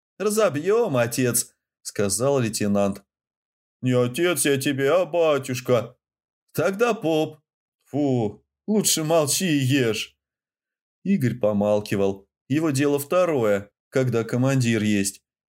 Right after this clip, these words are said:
Отношения между Федюниным и священником какие-то недружеские,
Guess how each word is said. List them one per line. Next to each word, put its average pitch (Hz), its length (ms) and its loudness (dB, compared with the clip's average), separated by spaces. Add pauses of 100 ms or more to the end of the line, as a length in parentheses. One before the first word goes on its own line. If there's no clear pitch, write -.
(140)
Отношения 127 680 0
между 123 300 0
Федюниным 120 720 0
и 120 140 -4
священником 185 800 0
какие-то 147 520 -2
недружеские, 147 960 -2